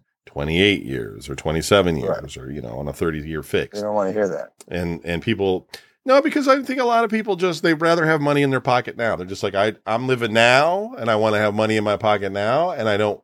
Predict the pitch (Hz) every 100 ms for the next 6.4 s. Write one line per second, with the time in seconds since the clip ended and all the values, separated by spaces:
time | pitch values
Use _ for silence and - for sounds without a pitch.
0 | - 92 107 120 110 147 135 110 - -
1 | 87 82 76 - 90 87 80 71 69 67
2 | 65 - 143 143 - _ _ - 294 214
3 | 180 117 110 135 73 82 123 147 - 135
4 | 131 123 123 - 80 - _ _ _ 110
5 | 104 98 87 90 87 98 113 117 113 107
6 | 107 104 98 90